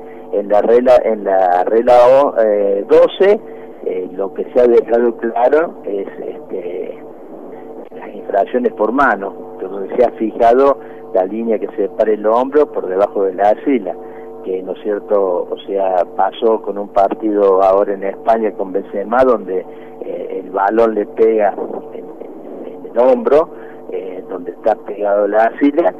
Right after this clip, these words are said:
este, y bueno, y este gol, este, debe ser considerado el gol porque no se considera mano.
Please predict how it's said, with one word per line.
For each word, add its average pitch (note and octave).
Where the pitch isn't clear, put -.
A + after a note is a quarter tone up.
este, -
y G2
bueno, -
y G#2
este G2
gol, G#2
este, -
debe G2+
ser G2+
considerado F#2+
el F#2
gol A#2
porque F#2
no G#2
se -
considera G2
mano. F#2